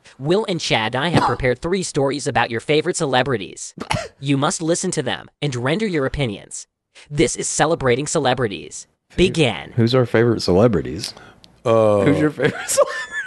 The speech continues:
Speaker 2: How does Dudesy know who our favorite celebrities are?
Speaker 3: Yeah, Dudesy knows everything. My favorite celebrity, eh,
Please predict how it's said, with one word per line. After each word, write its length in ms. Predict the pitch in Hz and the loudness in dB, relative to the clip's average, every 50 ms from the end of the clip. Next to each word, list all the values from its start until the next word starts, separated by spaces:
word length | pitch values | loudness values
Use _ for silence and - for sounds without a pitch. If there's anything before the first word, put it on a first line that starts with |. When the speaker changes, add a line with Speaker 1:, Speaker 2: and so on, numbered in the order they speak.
| - | 0
Speaker 2:
How 120 | - 320 269 | 2 2 2
does 100 | 269 233 | 2 0
Dudesy 380 | 208 240 240 226 233 269 220 | 0 0 0 0 0 0 2
know 180 | 214 220 220 220 | 4 4 6 6
who 40 | 214 | 6
our 140 | 214 214 214 | 6 4 4
favorite 320 | 311 220 208 208 202 190 | 4 4 4 4 4 2
celebrities 480 | 214 202 202 208 202 196 151 127 120 113 | 2 2 2 2 2 2 0 0 0 -2
are? 80 | 120 | 0
Speaker 3:
Yeah, 300 | 147 165 170 165 139 113 | 0 2 2 4 4 4
Dudesy 360 | 117 113 113 127 131 127 135 135 | 2 2 2 2 2 4 4 6
knows 220 | 139 139 139 131 | 6 6 6 6
everything. 360 | 147 147 131 110 101 98 98 | 4 4 4 2 0 0 0
My 180 | 104 117 135 147 | 2 4 2 2
favorite 380 | 147 - 160 151 151 156 147 - | 2 2 2 2 2 0 0 0
celebrity, 800 | - 143 147 143 135 135 139 139 139 135 135 135 131 123 123 - - - | 2 4 4 4 4 4 4 6 6 4 4 2 0 -2 -4 -8 -6 -2
eh, 220 | 120 107 107 | 0 2 2